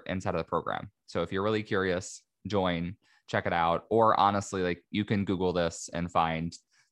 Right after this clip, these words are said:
these bullet points on the I R S website, okay? So there ends up being, you know, this whole slew, let's see, four, there's, like,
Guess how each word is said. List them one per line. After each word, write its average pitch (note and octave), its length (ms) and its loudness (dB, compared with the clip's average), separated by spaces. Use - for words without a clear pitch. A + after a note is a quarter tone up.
these G2+ 160 0
bullet F#2+ 300 0
points F#2 320 -2
on F2 180 2
the D#2+ 140 -2
I B1+ 160 -2
R G#1+ 180 -4
S - 140 -10
website, - 380 -8
okay? A2 320 0
So D3+ 460 6
there C#3 240 6
ends D3+ 200 4
up D#3+ 160 4
being, B2 300 2
you A#2 80 2
know, A2 180 4
this A2 160 -4
whole B2+ 200 -2
slew, G#2 360 0
let's G2 200 0
see, F#2 120 -4
four, B2+ 840 2
there's, G2 200 -4
like, F2 160 -4